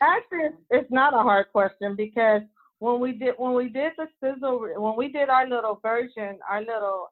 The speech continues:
um, like, it was like a five-minute sizzle reel, it was, we were, it was hilarious. I mean, we had, um, one of the production, um, I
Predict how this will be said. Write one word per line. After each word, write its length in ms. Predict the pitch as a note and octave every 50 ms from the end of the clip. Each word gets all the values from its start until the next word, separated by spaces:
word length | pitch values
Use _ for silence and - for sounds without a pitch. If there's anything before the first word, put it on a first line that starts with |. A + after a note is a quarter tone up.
| -
um, 200 | F#3+ F#3 F3+ F3 F3 E3+ E3 - _ _ _ _ _ _ _ _ _ _ _ _ _ _ _ _ _
like, 220 | F#3+ G3 F#3 - -
it 60 | A#3+ A#3
was 120 | A#3 A#3 A#3
like 160 | G#3+ G#3 G#3 -
a 180 | F3 D#3+ D#3 E3+ - _
five-minute 680 | - G#3+ G#3+ A3 A3 G#3 G#3+ G#3+ G#3+ G#3 G3+ F#3+ - _ _ B3
sizzle 280 | B3 A#3+ A3+ A3 G#3 F#3+
reel, 360 | G3+ G3 G3 F#3 F3+ F3 F3+ _ _ _ _ _ _ _ _ _ _
it 100 | C4+ D#4+
was, 220 | E4+ D#4 D4+ A#3+ - - _ _ _ _ _ _ _
we 240 | A3+ C4 D4 E4
were, 160 | D#4 C4 A3+ G#3
it 360 | - - A3 B3 C4+ C#4+ D4+
was 140 | D4 C#4 - -
hilarious. 500 | A#3+ G#3+ G#3 G#3 F#3 E3+ C#3+ B2 G2 - _ _ _ _ _ _ _ _ _ _ -
I 60 | G3
mean, 380 | G#3 G#3+ G#3+ G#3 G#3 G3+ G3+ - _ _ _ - - - _
we 380 | - F#3+ A3+ B3+ C4+ C#4 C#4 C#4
had, 440 | C#4 C4+ A#3 A3 A3 G#3+ G#3 G3+ G3 - - _ -
um, 560 | G3 G3 F#3+ F#3 F#3 F#3 F3 F3+ F3 E3 D#3+ _ _ _ _
one 360 | G#3 G#3 A#3 A#3+ B3 B3 A#3+
of 100 | A3 G#3
the 100 | G#3+ G#3
production, 920 | G#3 - G3+ G3+ A3 A3+ A3+ A3+ _ _ A#3 A3 G#3+ G#3 G#3 G#3 G3+ G3 - - _ -
um, 460 | F#3+ G3 F#3+ F#3 F3+ F3 F3 E3+ - _ _ _ _ _ -
I 80 | F3+